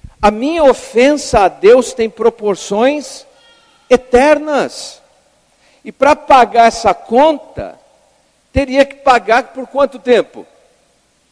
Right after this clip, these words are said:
Eternamente. Então veja você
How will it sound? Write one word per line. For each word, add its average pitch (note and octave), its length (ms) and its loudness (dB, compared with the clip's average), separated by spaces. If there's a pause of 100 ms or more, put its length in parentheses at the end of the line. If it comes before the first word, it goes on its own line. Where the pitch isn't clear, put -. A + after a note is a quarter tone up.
(680)
Eternamente. F3+ 1200 -2 (800)
Então B3 180 -12
veja C4+ 340 -6
você F#3+ 580 -10